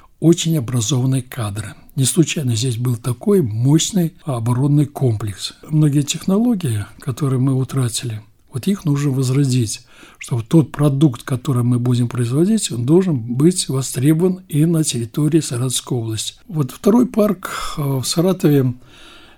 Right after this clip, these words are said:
я уже сказал, мы с Ладой Михайловной говорили, сейчас мы ищем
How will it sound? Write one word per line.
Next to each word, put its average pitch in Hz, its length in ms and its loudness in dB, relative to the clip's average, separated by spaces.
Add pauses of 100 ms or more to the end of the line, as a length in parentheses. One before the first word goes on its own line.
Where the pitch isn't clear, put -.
я 135 120 -4
уже 123 160 -4
сказал, 151 460 0
мы 120 220 -2
с - 100 -8
Ладой 135 240 -4
Михайловной 123 400 -4
говорили, 165 560 0 (320)
сейчас 131 220 -8
мы 139 400 0 (180)
ищем 117 460 -2